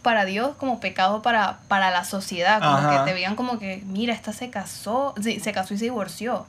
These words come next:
Speaker 2: Ajá.
Speaker 1: Entonces, hoy en día, eh, al igual que en otros, en los años anteriores, o sea, pienso que la gente también está apurada en casarse.
Speaker 2: Sí.
Speaker 1: Pero ¿qué pasa? Están con la mentalidad como que,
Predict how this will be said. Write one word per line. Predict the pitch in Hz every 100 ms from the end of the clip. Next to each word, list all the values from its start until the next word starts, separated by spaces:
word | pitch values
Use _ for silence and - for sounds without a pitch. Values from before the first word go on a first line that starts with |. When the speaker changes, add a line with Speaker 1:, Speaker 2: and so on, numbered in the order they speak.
| -
Speaker 2:
Ajá. | 165 135 120 139 - - - -
Speaker 1:
Entonces, | 220 226 269 262
hoy | - 233 247
en | 254 254
día, | 254 240 240 247 247 - - - - - -
eh, | 214 208 196 180 165 - - - - - - -
al | 214 202
igual | 202 226
que | 302
en |
otros, | 330 311 302 -
en | 214 196
los | 202
años | 202 254
anteriores, | 254 214 196 196 185 226
o | 202
sea, | 170 170 - - - - - - -
pienso | 214 214 240
que | 247
la | 220
gente | 202 208
también | 220 185
está | 208 233
apurada | 240 233
en | 240
casarse. | 247 226 254 220 220 240
Speaker 2:
Sí. | 240 147 135 151 - - - - -
Speaker 1:
Pero | 254 254
¿qué | 269
pasa? | 262 349 - 208 196
Están | - 208 214 220
con | 262
la |
mentalidad | 269 233 214 202 196
como | 202 247 240
que, | 202 185 190